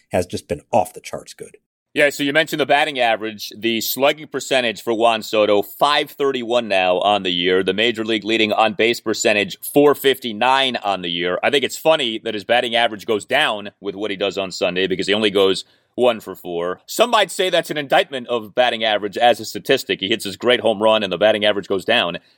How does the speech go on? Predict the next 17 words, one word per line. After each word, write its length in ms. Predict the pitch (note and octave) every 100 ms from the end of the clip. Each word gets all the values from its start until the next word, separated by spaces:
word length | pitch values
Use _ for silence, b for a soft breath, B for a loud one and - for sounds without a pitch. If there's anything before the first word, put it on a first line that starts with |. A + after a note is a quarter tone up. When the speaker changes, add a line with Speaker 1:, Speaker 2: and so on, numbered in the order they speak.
| -
Speaker 2:
because 220 | F2+ F#2
batting 280 | G#2+ A2+ G#2+
average 260 | G2+ F#2+
counts 220 | - G#2+
a 40 | G#2
bunt 240 | A#2 B2
single 300 | - B2+ G2+
the 80 | F2+
same 240 | - G#2
way 140 | F#2+ G2
batting 300 | G2+ G#2 F#2+
average 280 | F#2+ F2+ -
counts 180 | G2+
a 80 | F2
home 180 | F#2 F#2
run, 200 | G2+ F2+
but 160 | D#2+